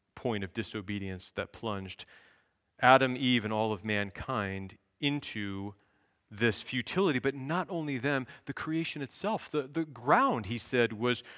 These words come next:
cursed. I mean, farming and gardening in the Garden of Eden were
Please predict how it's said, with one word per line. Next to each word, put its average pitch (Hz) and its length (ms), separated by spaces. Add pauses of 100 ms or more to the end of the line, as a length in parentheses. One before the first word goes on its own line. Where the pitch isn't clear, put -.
(180)
cursed. - 680 (920)
I 180 160
mean, 208 140
farming 254 760
and 175 220
gardening 139 680 (360)
in 180 80
the 175 80
Garden 202 260
of 135 120
Eden 240 400 (640)
were 147 160